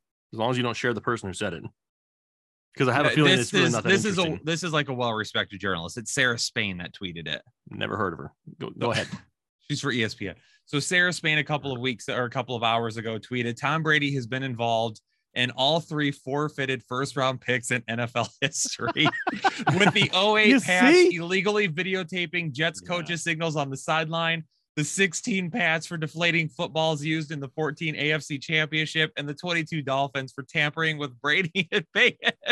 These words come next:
Speaker 3: Unbelievable.
Speaker 2: This man.
Speaker 3: He, he took John Madden's or whoever it was that said, "Hey, if you're not cheating, you're not
Speaker 1: Not
Speaker 3: winning.
Speaker 1: trying,
Speaker 3: If
Speaker 1: yeah.
Speaker 3: you're not trying."
Speaker 2: <laughs> And
Speaker 3: Yeah.
Speaker 2: in this situation, too, it was like,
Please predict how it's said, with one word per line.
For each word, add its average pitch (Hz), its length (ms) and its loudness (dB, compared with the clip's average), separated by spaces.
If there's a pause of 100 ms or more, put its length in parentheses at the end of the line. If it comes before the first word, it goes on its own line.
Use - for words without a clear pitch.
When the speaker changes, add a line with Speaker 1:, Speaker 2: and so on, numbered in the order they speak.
(160)
Speaker 3:
Unbelievable. 98 1160 -2 (200)
Speaker 2:
This 202 300 -8
man. 156 300 -4 (1600)
Speaker 3:
He, - 160 -16 (160)
he 202 60 2
took 196 220 4
John 185 280 6
Madden's 185 380 6
or 170 100 6
whoever 175 400 6
it 156 100 6
was 151 280 2
that 147 200 2
said, 156 320 4 (400)
"Hey, 277 280 6
if 180 120 4
you're 226 100 6
not 254 280 6
cheating, 359 420 6
you're 320 120 8
not 294 300 6
Speaker 1:
Not - 100 8
Speaker 3:
winning. 269 160 8
Speaker 1:
trying, 139 400 6
Speaker 3:
If 113 80 -2
Speaker 1:
yeah. 131 120 0
Speaker 3:
you're 196 100 0
not 226 160 6
trying." 180 440 4
Speaker 2:
<laughs> - 20 -
And 131 80 -4
Speaker 3:
Yeah. 185 160 4
Speaker 2:
in 226 120 4
this 247 220 2
situation, 208 720 0
too, 226 220 -2
it 160 80 -6
was 180 200 -2
like, 175 480 -2